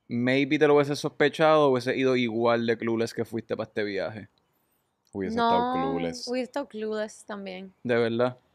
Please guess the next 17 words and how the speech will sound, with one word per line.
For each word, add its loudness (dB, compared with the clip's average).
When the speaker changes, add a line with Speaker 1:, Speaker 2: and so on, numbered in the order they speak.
Speaker 1:
Que 2
esas 4
Speaker 3:
Sí. 0
Speaker 1:
cosas 6
que -2
como 2
que 2
tú 0
ni 2
las 2
piensas, 0
o -12
sea, -4
eh. -8
Speaker 3:
No, -8
es 0
que, 0